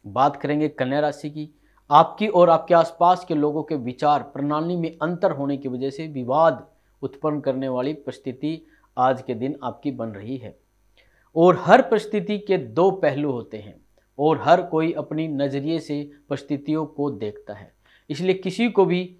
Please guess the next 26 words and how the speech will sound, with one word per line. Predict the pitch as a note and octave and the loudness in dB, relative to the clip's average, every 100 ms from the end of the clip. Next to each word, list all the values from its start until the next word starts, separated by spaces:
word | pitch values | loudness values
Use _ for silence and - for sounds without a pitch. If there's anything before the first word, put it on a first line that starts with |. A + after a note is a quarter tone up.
| _ - | _ -12
सही | - D3+ F#3 F3+ | 0 2 4 4
या | D#3+ | 2
गलत | A#2+ D3+ F3 | 4 2 2
साबित | - C#3+ C#3 C#3+ | 0 -2 -2 -6
करने | - C#3 C#3+ D3+ | -4 -2 -2 -6
की | D3 C#3+ C#3+ - _ C#3 | -6 -8 -8 -18 _ -2
आपकी | C3+ - D3 | -2 -2 -6
कोशिश | C#3+ C#3 C#3 D3 - | -2 -4 -4 -10 -10
नाकामयाब | A#2 A#2+ D3 - - B2+ B2 B2+ B2 A2+ | -8 -4 -4 -4 -6 -4 -4 -4 -6 -8
रहेगी। | G#2+ B2+ F2+ E2+ _ _ _ | -10 -12 -14 -20 _ _ _
शुभ | - E3+ | -2 0
रंग | C#3+ D#3 | 2 2
आपका | C3 B2+ C#3 | 0 0 -6
संतरी | C#3 - B2 B2 D3 | -6 -10 -10 -8 -8
है, | C3+ C3 | -6 -10
शुभ | C3 E3+ D3+ | -8 -8 -6
अंक | B2 A2+ | -8 -10
आपका | A2 - C3+ C#3+ _ _ _ E3+ | -12 -12 -14 -14 _ _ _ -4
तीन | E3 D3 | -4 -4
है। | G#2+ - _ _ _ C#3+ | -12 -20 _ _ _ 6
आज | F3 F#3 | 8 8
आप | F3 F3 | 4 6
क्या | F3 E3+ | 4 4
करें? | E3+ E3 E3+ - _ _ - | 2 -2 -4 -12 _ _ 4
आज | D3+ E3+ E3 - - | 8 8 6 -2 4
आप | D3+ B2 C3 | 6 6 -2